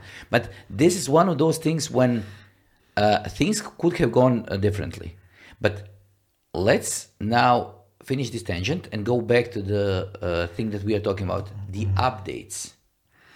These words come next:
Speaker 2: Okay.
Speaker 1: So let's draw a line here. Are you okay with the updates, the security updates?
Speaker 2: Yes.
Speaker 1: When do sh-, they should be updated?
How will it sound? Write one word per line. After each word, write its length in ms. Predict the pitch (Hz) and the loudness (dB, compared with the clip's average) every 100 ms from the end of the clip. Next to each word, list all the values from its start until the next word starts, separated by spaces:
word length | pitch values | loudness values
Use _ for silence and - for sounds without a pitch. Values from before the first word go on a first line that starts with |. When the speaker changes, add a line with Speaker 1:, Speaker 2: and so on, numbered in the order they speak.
| - - - - | -18 -18 -12 -8
Speaker 2:
Okay. 320 | 101 104 131 - - _ - - | -6 -4 -6 -8 -20 _ -20 -2
Speaker 1:
So 300 | - 143 - | 2 2 0
let's 360 | - 151 147 - | 2 2 2 2
draw 220 | 151 151 | 4 6
a 60 | 123 | 4
line 160 | 98 92 | 2 -2
here. 320 | 98 73 82 - _ _ _ _ _ _ _ _ _ _ _ | -6 -8 -8 -16 _ _ _ _ _ _ _ _ _ _ _
Are 180 | 101 156 | 2 2
you 300 | 202 202 - - | 0 -6 -10 -10
okay 480 | 104 - 143 151 - | -8 -4 -2 -2 -2
with 200 | 110 104 | -4 0
the 80 | 110 | 0
updates, 640 | 113 - 113 110 - - _ _ _ _ _ _ | 0 -2 -4 -4 -10 -14 _ _ _ _ _ _
the 120 | 123 | 2
security 420 | 139 131 113 98 - | 2 0 -4 -4 -8
updates? 380 | - - - _ _ | -10 -16 -20 _ _
Speaker 2:
Yes. 320 | 127 101 - - _ _ _ _ _ _ _ | 0 0 -2 -10 _ _ _ _ _ _ _
Speaker 1:
When 340 | 107 104 143 190 | -4 2 2 4
do 100 | 185 | 0
sh-, 160 | - | 0
they 120 | 123 | 0
should 180 | 127 127 | -2 -2
be 60 | 113 | 0
updated? 460 | 95 90 87 - | 0 -2 -8 -14